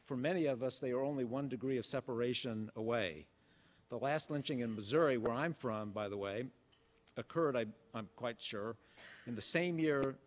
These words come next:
that Alan Lomax made the recordings we've just listened to.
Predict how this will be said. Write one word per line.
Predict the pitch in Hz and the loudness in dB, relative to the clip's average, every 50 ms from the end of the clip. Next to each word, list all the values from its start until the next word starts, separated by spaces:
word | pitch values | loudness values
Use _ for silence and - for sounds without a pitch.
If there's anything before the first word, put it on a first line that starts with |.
| - 117 | -10 -2
that | 117 120 120 - | -2 -2 0 0
Alan | 127 135 135 127 120 | 0 -2 0 0 2
Lomax | 123 135 143 123 113 107 107 - - - | 2 2 4 4 2 0 0 -2 -4 -4
made | 120 123 123 107 | -2 -2 -2 -2
the | 104 107 | -2 -4
recordings | 98 104 101 - - 127 120 113 107 92 - | -4 -4 -8 -6 -2 -2 -2 -2 -4 -8 -8
we've | 120 101 85 | -10 -10 -8
just | - 101 - 117 | -8 -8 -6 -6
listened | 117 113 - 101 87 - | -6 -6 -6 -8 -12 -10
to. | - 92 | -10 -12